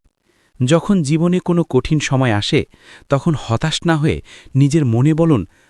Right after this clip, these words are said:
"আমার রব আমার সাথে আছেন।" আপনি যখন আল্লাহর উপর ভরসা রাখবেন, তখন আপনি সব ধরনের ভয় ও হতাশা থেকে মুক্ত হতে পারবেন, কারণ আল্লাহর উপর নির্ভরশীল মানুষ কখনো একা থাকে না,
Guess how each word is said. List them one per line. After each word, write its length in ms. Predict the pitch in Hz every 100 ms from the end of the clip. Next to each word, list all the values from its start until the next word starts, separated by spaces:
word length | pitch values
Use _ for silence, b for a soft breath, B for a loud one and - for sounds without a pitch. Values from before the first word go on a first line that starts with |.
| _ -
"আমার 340 | 120 120 95
রব 280 | 98 113 123 -
আমার 200 | 143 131
সাথে 420 | - 156 - 85
আছেন।" 340 | 78 - 82 - _ b b b b
আপনি 260 | 147 160 208
যখন 260 | 220 233 208
আল্লাহর 340 | 135 151 175 185
উপর 200 | 190 156
ভরসা 420 | 98 120 151 185
রাখবেন, 380 | 196 160 139 82 B B B -
তখন 240 | 147 165 -
আপনি 260 | 131 - 143
সব 380 | - 160 170
ধরনের 320 | 143 139 139 117
ভয় 460 | - 113 120 131 B B B
ও 100 | 117
হতাশা 460 | - 110 - - 131
থেকে 240 | 123 -
মুক্ত 340 | 117 135 - 139
হতে 240 | 107 98
পারবেন, 380 | 92 90 87 82 - _ _ _ _
কারণ 200 | - 113 113
আল্লাহর 320 | 117 107 110 107
উপর 200 | 110 101
নির্ভরশীল 560 | 98 98 110 - 107
মানুষ 460 | 95 95 160 156 - B B B -
কখনো 420 | 113 - - 180
একা 240 | 101 104
থাকে 260 | - 95 95
না, 200 | 131